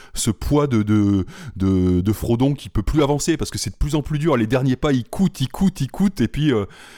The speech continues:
et ben, des fois, au, au, on arrive et on jette le, on jette l'anneau. Et, et c'est un jeu, en plus, où il y a une progression qui est dure au début.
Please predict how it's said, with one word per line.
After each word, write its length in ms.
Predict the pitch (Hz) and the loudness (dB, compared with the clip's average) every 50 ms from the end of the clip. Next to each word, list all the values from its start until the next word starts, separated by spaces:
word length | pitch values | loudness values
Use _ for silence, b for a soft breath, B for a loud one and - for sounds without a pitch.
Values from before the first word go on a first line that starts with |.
| B B B | B B B
et 40 | 98 85 | -4 -2
ben, 120 | 101 98 | -2 -2
des 100 | 104 101 | -2 -2
fois, 300 | - - 147 147 139 120 | 0 0 2 2 2 2
au, 160 | 110 117 117 | 2 2 2
au, 580 | 110 117 113 110 110 107 104 104 104 104 104 - | 0 -2 0 0 0 0 2 0 0 0 -2 -2
on 160 | - 101 110 | -2 0 0
arrive 320 | 117 107 107 117 135 151 123 | 2 2 2 0 0 0 0
et 40 | 107 | 0
on 100 | 101 101 | 0 0
jette 240 | 90 127 117 - | -2 -2 -2 0
le, 320 | 120 113 107 104 98 95 95 B B B B B B B | 0 2 2 2 2 0 -2 B B B B B B B
on 100 | - 98 | -4 -2
jette 200 | 92 104 113 - | -2 -2 -2 -2
l'anneau. 300 | - 113 113 110 95 92 87 | -2 0 0 2 0 0 -2
Et, 540 | - - 101 95 98 98 - - 104 98 90 | -2 0 2 2 2 2 0 0 0 0 0
et 40 | |
c'est 160 | 90 - - 98 | 0 0 0 0
un 100 | 95 101 | 0 0
jeu, 180 | 98 120 151 | 2 0 0
en 80 | 151 113 | 0 -2
plus, 240 | - - 151 - - | -6 -8 -10 -8 -4
où 40 | |
il 60 | 95 90 | -2 -2
y 20 | |
a 20 | |
une 80 | 87 85 | -2 -2
progression 580 | - - - 98 127 127 131 120 - - 131 120 | -4 -2 -2 0 0 0 -2 -2 -2 -2 -4 -4
qui 140 | - - | -2 -2
est 40 | 92 | -4
dure 260 | 92 95 143 170 151 | -2 0 0 2 2
au 60 | 143 120 | 0 0
début. 360 | 113 110 95 98 117 156 | 0 -2 -2 -4 -6 -6